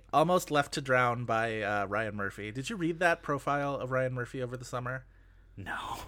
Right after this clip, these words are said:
Speaker 1: Oh my God. That one that, I think that was, like, the New Yorker or New York Magazine or something like that. Did this,
Speaker 2: Ryan
Speaker 1: like
Speaker 2: Murphy's a Horcrux for me. You know that.
Speaker 1: I do, but there's this amazing story that Bill Condon tells, 'cause the two of them used to date, about, um,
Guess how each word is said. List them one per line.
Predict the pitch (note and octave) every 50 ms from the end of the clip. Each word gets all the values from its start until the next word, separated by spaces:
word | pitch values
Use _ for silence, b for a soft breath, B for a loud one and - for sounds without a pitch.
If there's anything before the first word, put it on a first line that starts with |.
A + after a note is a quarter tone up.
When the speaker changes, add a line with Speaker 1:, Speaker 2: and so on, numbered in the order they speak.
| - - -
Speaker 1:
Oh | - C#3 D3+
my | D3+ D3 C3+
God. | B2 B2 A#2+ A#2+ A#2 G#2 F#2 E2+ - -
That | - D3+ D#3 E3
one | F3 F#3 F3+ F3+
that, | E3 F3 -
I | - D#3+
think | D#3 - G3 F#3 -
that | F#3 D#3+
was, | D#3 D3 C#3+ - - - - - -
like, | C3 C3+ B2+ - - - - - -
the | C#3
New | C3 C3
Yorker | B2 A#2+ A2+ G#2+ A2 - A#2 G#2+
or | G#2+
New | G#2 A2
York | G#2 F#2+ -
Magazine | - F2 F2+ G2 G2+ - G#2 G2
or | -
something | - G#2+ G2+ F#2+ - -
like | G2+ F#2 - -
that. | G2 F2+ F#2 -
Did | A2 A2
this, | A2 A2+
Speaker 2:
Ryan | B2+ D3 D#3+ F#3 G#3+ A#3 A3+
Speaker 1:
like | F#3 D#3
Speaker 2:
Murphy's | C#3+ C3+ - C3 B2
a | - G#2+
Horcrux | - - G2+ F#2 F2 - - F2 F2 - - -
for | - F2+
me. | F2 F2+ F2 F2 F2 E2+
You | G2 B2
know | A#2 F#2+ C#2+ C2+
that. | - G1+ A1 B1+ A1 - - - - -
Speaker 1:
I | D3+ F3
do, | F3 - F3+ G#3 A#3 G3 D3
but | B2+ D3 C#3
there's | - E3+ E3 C3+
this | F3 D#3+ -
amazing | E3+ D#3+ E3+ F#3+ A3+ A3 A3+ G#3+
story | F#3 - - G3 G3 A3+ G#3 E3+ C#3+ C3+
that | B2+ B2+ B2
Bill | - C#3+ C#3
Condon | - - D3+ E3 E3 C#3
tells, | - C#3 A#2+
'cause | - - C3
the | A#2+ B2+
two | - - D#3+
of | D3+
them | C#3 D3+ D3
used | C3+ B2+ - -
to | - G#2+
date, | - A#2+ B2 B2 A#2 G#2 - -
about, | A2+ G#2+ A#2+ A#2+ A#2+ A#2+ A2+ - -
um, | - A#2+ A#2+ A#2 A2+ A2 A2+